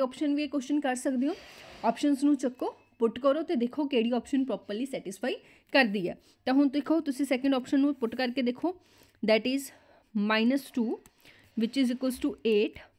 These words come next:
minus eight and minus two, ਬਿਲਕੁਲ। ਤਾਂ ਦੋਨੋਂ ਹੀ, ਅ, ਜਿਹੜੀਆਂ ਹੈਗੀਆਂ ਉਹ ਇਕੁਅਲ ਆ ਗਈਆਂ। ਮਾਈਨਸ ਟੂ ਮਾਈਨਸ ਟੂ ਦੇ ਇਕੁਅਲ ਹੁੰਦਾ, ਮਤਲਬ B ਆਪਸ਼ਨ ਇਹਦੇ ਵਿੱਚ ਸੈਟੀਸਫਾਈ ਹੈ। So right answer is option B, ਠੀਕ ਹੈ।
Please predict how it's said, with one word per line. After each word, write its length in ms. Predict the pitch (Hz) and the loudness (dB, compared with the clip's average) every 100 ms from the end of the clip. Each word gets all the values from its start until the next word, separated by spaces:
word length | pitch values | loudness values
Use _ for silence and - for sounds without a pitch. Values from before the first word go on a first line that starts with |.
| _ 220 | _ -2
minus 440 | 220 220 220 247 247 - 240 | 0 2 2 0 -2 -6 0
eight 300 | 214 285 - _ _ _ - 247 | 0 0 -6 _ _ _ 0 2
and 100 | 254 | 4
minus 340 | 214 214 220 | 2 2 -2
two, 220 | - 175 | -4 -6
ਬਿਲਕੁਲ। 380 | 175 220 202 190 | 0 0 2 -2
ਤਾਂ 120 | 208 | 0
ਦੋਨੋਂ 300 | 214 226 247 | 2 4 4
ਹੀ, 280 | 277 302 311 | 4 2 0
ਅ, 20 | 233 220 220 - _ - | 0 0 -2 -4 _ -6
ਜਿਹੜੀਆਂ 400 | 208 220 220 240 | 0 2 2 2
ਹੈਗੀਆਂ 360 | 240 196 220 240 | 2 0 -2 0
ਉਹ 160 | 233 | 0
ਇਕੁਅਲ 260 | 208 240 262 | 0 0 2
ਆ 100 | 233 | 2
ਗਈਆਂ। 220 | 220 311 - - - 220 | 2 -2 -4 -20 -6 0
ਮਾਈਨਸ 340 | 220 226 233 | 2 2 0
ਟੂ 100 | 254 | 2
ਮਾਈਨਸ 360 | 233 220 240 247 | 2 2 0 -2
ਟੂ 140 | 233 | -2
ਦੇ 80 | 233 | -2
ਇਕੁਅਲ 200 | 247 247 | 2 2
ਹੁੰਦਾ, 220 | 226 277 | 4 4
ਮਤਲਬ 260 | 285 247 233 185 | 2 2 0 2
B 180 | 226 254 | 2 2
ਆਪਸ਼ਨ 280 | 240 - 247 | 2 0 2
ਇਹਦੇ 140 | 247 | 2
ਵਿੱਚ 140 | 240 247 | 0 -2
ਸੈਟੀਸਫਾਈ 580 | 226 180 233 254 262 339 | -2 -2 -2 -2 0 0
ਹੈ। 60 | - - - - | -4 -14 -16 0
So 60 | 254 | 2
right 300 | 226 233 247 | 4 2 0
answer 200 | 240 254 | 0 0
is 300 | 294 - 202 | -2 -2 -4
option 300 | - 330 453 - _ 214 202 | -4 -4 -6 -8 _ -4 -2
B, 80 | 175 - _ _ - - | -4 -10 _ _ -20 -6
ਠੀਕ 200 | 262 | -2
ਹੈ। 60 | 262 | -2